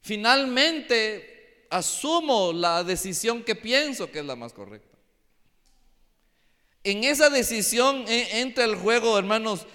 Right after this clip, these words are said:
de pensamiento, de las opciones. En la vida hay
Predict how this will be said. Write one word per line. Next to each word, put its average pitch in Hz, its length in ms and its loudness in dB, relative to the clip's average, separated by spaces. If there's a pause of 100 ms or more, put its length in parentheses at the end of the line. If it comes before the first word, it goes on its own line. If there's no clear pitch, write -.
(100)
de 190 100 2
pensamiento, 202 920 0 (480)
de 196 160 -6
las 196 200 -2
opciones. 202 760 -6 (2250)
En 220 260 -4
la 190 140 4
vida 185 680 0
hay 214 200 2